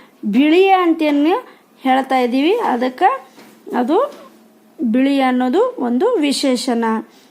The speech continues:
ಇನ್ನು ಹಿತೇಶ್ ಜಾಣ ಹುಡುಗ. ಹಿತೇಶ್ ಅನ್ನೋ ಹುಡುಗ ಹೆಂಗದನ?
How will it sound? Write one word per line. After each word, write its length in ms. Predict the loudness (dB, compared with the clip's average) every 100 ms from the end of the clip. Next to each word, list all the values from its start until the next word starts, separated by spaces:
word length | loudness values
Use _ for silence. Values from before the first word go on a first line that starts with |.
| _ -6
ಇನ್ನು 180 | 0 2
ಹಿತೇಶ್ 800 | 0 0 0 0 -2 -10 -14 -6
ಜಾಣ 400 | 0 2 2 0 -2 -6 -12 -4
ಹುಡುಗ. 360 | 0 0 0 0 0 -2 -8 -20 -20 _ _
ಹಿತೇಶ್ 400 | -6 -2 -2 0
ಅನ್ನೋ 260 | 0 0 2
ಹುಡುಗ 280 | 2 0 0 -2 -4 -14 _ -4
ಹೆಂಗದನ? 520 | 0 0 0 2 2